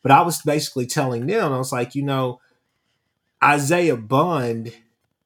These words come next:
to me is just a stretch guy. He's, and I wouldn't even really call him a home run hitter, but he's a stretch guy. But a lot of the plays, if you look at a lot of his touchdowns and a lot of the big yardage plays that he had,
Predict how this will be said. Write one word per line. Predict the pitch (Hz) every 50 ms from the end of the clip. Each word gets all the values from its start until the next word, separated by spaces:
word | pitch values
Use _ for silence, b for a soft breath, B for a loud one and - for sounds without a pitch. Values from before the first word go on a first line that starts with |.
| _ _ - -
to | - 147 131
me | 120 123 147 190 196 160
is | 131 117 -
just | 120 113 - -
a |
stretch | - - - - 160 165 147 - - -
guy. | - - - -
He's, | - 127 135 135 127 - - - _ -
and | 135 123 120 123 -
I | - 123 151
wouldn't | 170 175 156 143 135
even | 131 123 120 120 -
really | 131 139 135 123
call | - - - 143 127 127 123
him | 120 - 147 160 165 151 135 123 117 113 _ _ _ _ _ _ _ _ _ _ -
a | 123 127
home | 117 - 143 139 135 127 120
run | 127 127 123 117 107
hitter, | 101 135 175 175 147
but | 113 120 113
he's | 113 139 131 -
a | 101
stretch | - - - 135 151 160 156 - 117
guy. | - 107 107 113
But | 110 110 131 123
a |
lot | 120 117 117 127 143 156
of | 156 131
the | 120
plays, | 107 - _ 143 147 170 196 180 147 123
if | 120 107 110
you | 131 131
look | 139 151 135
at | 139
a | 127
lot | 123 127 127 127
of | 127
his | 131 131 -
touchdowns | - - 143 135 - - 143 135 131 123 117
and | 117 113
a |
lot | 110 117 123 131 131
of | 120 113
the | 113
big | 104 107 135 131 135 120
yardage | 123 127 123 127 123 120 113 - - _
plays | 131 131 143 143 127
that | 120 113 117
he | 120 113 117
had, | 120 143 170 185 - 139 131 117 B